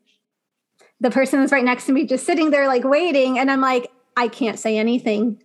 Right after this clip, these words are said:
I can't, I'm so scared." Um, and then the teacher came up to me and she's like, "Okay, so you're in them. <laughs> So just say what you wanna say because you're in them. I can see you're in them." And then, oh my God,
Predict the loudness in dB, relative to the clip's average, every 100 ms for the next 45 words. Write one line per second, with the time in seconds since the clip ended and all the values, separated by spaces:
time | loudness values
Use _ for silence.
0 | -4 -4 0 -2 0 -2 -2 -2 -2 -2
1 | -2 0 0 -4 -8 -18 -20 -20 -2 0
2 | 2 2 2 2 2 0 -4 -2 0 0
3 | 0 0 2 0 0 0 0 -2 -2 -2
4 | -2 -6 _ -4 0 2 2 2 2 2
5 | 2 0 -2 -2 -4 -10 _ _ _ -20
6 | -20 -20 -4 2 4 4 4 2 2 2
7 | 4 4 4 2 -2 -2 0 0 2 2
8 | 2 2 0 0 0 0 0 0 2 0
9 | 2 2 0 -2 -4 -2 -2 0 2 2
10 | 2 2 0 0 -2 -6 -12 -18 -18 -20
11 | -20 _ _ 0 2 2 0 0 0 2
12 | 2 0 0 -4